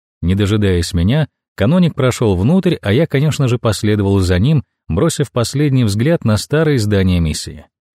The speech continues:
Внезапно я с особой остротой понял, больше сюда я не вернусь. Эта страница жизни перевёрнута.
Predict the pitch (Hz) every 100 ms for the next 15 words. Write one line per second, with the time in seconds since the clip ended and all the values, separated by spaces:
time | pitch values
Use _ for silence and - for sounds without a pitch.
0 | _ _ - 80 95 104 170 - 113 98
1 | 123 123 - 147 139 123 - 131 120 143
2 | 107 180 185 156 - _ _ - 80 160
3 | 170 - 110 - 92 110 151 85 98 131
4 | 123 131 135 101 - _ _ _ _ _
5 | - 110 135 147 - 143 147 139 - 131
6 | 131 117 123 113 _ - 95 92 90 73
7 | 64